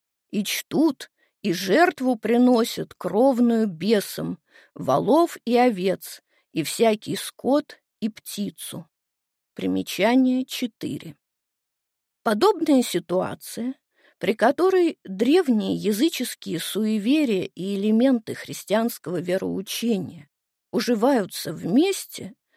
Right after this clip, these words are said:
до недавнего времени в науке называлась двоеверием. В фольклористике начала двадцать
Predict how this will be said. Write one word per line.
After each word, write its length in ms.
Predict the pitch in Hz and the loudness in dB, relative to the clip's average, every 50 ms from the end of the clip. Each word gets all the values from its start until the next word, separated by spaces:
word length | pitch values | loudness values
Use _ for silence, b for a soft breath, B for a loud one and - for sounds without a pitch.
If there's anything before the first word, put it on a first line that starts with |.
| b b b b b | b b b b b
до 160 | - 185 247 | -2 2 4
недавнего 640 | 240 247 254 240 220 311 392 359 330 277 262 214 208 | 4 4 4 6 6 4 4 6 4 4 4 2 0
времени 720 | 196 185 202 233 302 359 370 330 254 196 185 170 - - _ - | 0 0 0 0 2 2 2 2 0 0 -2 -6 -10 -14 _ -10
в 120 | - 196 | -8 -6
науке 560 | 180 175 160 180 196 269 339 359 - - 240 | -4 -2 -2 0 2 2 2 2 0 -4 -6
называлась 840 | 202 190 170 - - 139 180 196 214 262 277 262 262 254 - - - _ _ _ | -6 -4 -6 -6 -8 -4 0 2 2 2 2 0 -2 -4 -8 -14 -20 _ _ _
двоеверием. 1040 | - 165 175 180 233 247 262 285 285 254 247 233 185 - - 165 - - 170 180 214 _ _ _ _ _ _ _ _ _ _ _ _ | -14 -8 -2 0 2 4 4 4 4 4 2 2 0 -2 -4 -8 -12 -14 -16 -18 -20 _ _ _ _ _ _ _ _ _ _ _ _
В 80 | - | -2
фольклористике 840 | - 180 208 - 170 202 202 214 247 254 226 - - 160 170 - - | -2 -2 0 0 0 2 2 4 4 2 0 -2 -6 -10 -8 -6 -6
начала 640 | 180 190 185 180 - - 247 240 226 196 190 165 - - _ _ - | -4 -2 -4 -4 -4 0 0 2 2 2 0 -2 -4 -6 _ _ -18
двадцать 460 | 170 175 170 208 208 185 - 160 143 | -10 -2 0 0 0 0 -2 -8 -14